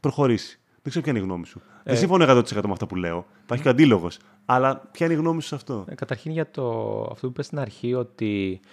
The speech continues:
Speaker 2: πολλές φορές, ε, στα, έχουν, υπάρχουν και ιδιωτικές σχολές τώρα, τα, ε, η εκ ίσως, που υπάρχουν, έχουν ίσως καλύτερη απορρόφηση από την αγορά εργασίας.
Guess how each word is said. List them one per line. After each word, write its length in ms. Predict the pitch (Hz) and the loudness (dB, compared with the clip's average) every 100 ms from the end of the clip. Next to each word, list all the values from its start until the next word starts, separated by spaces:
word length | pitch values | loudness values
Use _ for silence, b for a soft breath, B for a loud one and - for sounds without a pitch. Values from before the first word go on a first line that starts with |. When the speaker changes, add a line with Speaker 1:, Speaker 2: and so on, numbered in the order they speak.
| B B _ | B B _
Speaker 2:
πολλές 240 | - 107 110 | -4 -2 -2
φορές, 580 | 117 110 113 110 - | 0 4 4 2 -6
ε, 500 | - 101 95 92 90 - | -4 0 2 2 -2 -6
στα, 800 | - - 104 92 87 87 87 - - | -12 -2 2 2 2 -2 -4 -8 -14
έχουν, 220 | 104 - | -14 -12
υπάρχουν 240 | 104 98 107 | -10 -8 -6
και 240 | 98 95 - | -6 -6 -6
ιδιωτικές 380 | 98 90 98 | -8 -8 -8
σχολές 360 | - 98 92 - | -8 -6 -8 -6
τώρα, 480 | 95 92 90 85 87 _ | -2 0 0 -4 -6 _
τα, 480 | 92 87 85 82 87 _ _ | -4 -2 -2 -6 -12 _ _
ε, 320 | 87 82 82 82 87 - _ b b b b | -10 -10 -10 -14 -20 -20 _ b b b b
η 160 | - 92 | -4 0
εκ 260 | 87 - - - | 0 -2 -12 -12
ίσως, 440 | 85 - 85 - _ _ _ | -10 -10 -14 -18 _ _ _
που 480 | 101 92 87 87 - _ _ | -6 -6 -6 -10 -14 _ _
υπάρχουν, 420 | - 95 - 95 | -2 -2 -2 -10
έχουν 220 | - - 95 | -14 -10 -10
ίσως 300 | 95 - - | -10 -14 -8
καλύτερη 720 | 92 87 80 92 87 82 80 | -6 -6 -8 -8 -6 -8 -10
απορρόφηση 440 | - 95 90 87 - | -10 -6 -6 -8 -12
από 80 | 90 | -12
την 100 | - | -10
αγορά 300 | 85 85 90 | -8 -4 -4
εργασίας. 420 | 85 85 - 85 | -6 -8 -10 -12